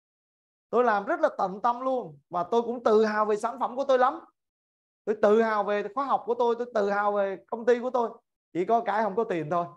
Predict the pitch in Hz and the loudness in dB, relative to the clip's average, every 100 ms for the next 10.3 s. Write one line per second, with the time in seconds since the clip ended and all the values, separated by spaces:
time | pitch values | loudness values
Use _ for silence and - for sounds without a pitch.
0 | _ - 214 - - - 214 - _ _ | _ -2 -2 -2 -10 -6 -6 -6 _ _
1 | _ _ _ _ _ _ _ _ _ _ | _ _ _ _ _ _ _ _ _ _
2 | _ _ - - 185 - _ _ _ _ | _ _ -6 0 0 -2 _ _ _ _
3 | _ 220 262 302 240 - 214 196 156 - | _ 4 4 4 2 4 4 4 2 -10
4 | _ _ _ - 175 170 185 185 180 233 | _ _ _ -8 0 2 4 4 2 2
5 | 220 180 156 - _ _ _ _ 165 170 | 0 0 -4 -12 _ _ _ _ -2 0
6 | 226 247 262 269 180 202 247 262 240 294 | 0 0 -4 -2 -2 -2 -4 0 0 0
7 | 285 _ _ _ _ _ _ _ - 208 | -4 _ _ _ _ _ _ _ -2 0
8 | 196 - - _ _ 190 190 185 180 151 | 0 -4 -14 _ _ 2 4 4 0 0
9 | 185 220 285 240 175 208 208 202 196 220 | -4 0 0 0 -4 -2 -2 -2 -2 0
10 | 202 190 - | -2 -4 -8